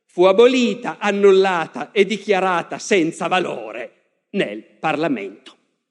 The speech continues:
E non ci sarà mai più una rivolta così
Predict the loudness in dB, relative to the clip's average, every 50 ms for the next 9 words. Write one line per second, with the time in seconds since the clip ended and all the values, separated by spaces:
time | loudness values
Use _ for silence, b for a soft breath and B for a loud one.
0 | _ _ _ _ _ _ _ _ _ _ _ _ _ _ _ _ -4 -4 -2 -2
1 | -4 -6 -8 -10 -10 -8 -6 -4 -4 -4 -6 -6 -8 -10 -12 -12 -14 -14 -14 _
2 | _ _ _ _ _ _ _ _ _ -4 -2 0 0 0 0 0 0 0 0 -2
3 | -6 -10 -12 -10 -12 -12 -10 -12 -14 -14 -14